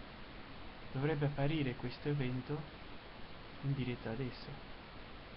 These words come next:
Vediamo un po'. Forse appare anche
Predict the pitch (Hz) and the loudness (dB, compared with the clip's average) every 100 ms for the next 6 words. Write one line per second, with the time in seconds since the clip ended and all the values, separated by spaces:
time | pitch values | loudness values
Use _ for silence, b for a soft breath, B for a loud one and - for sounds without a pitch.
0 | - - - 117 117 113 113 113 135 147 | -10 -8 -6 -4 -2 -2 -4 -2 -2 -2
1 | 147 - - - - - - - - - | -4 -8 -8 -8 -8 -8 -8 -8 -8 -8
2 | - - - - - - - 147 127 - | -8 -8 -8 -8 -8 -6 -2 0 0 -2
3 | 117 113 117 120 - 113 - | -2 -2 -2 -4 -6 -6 -8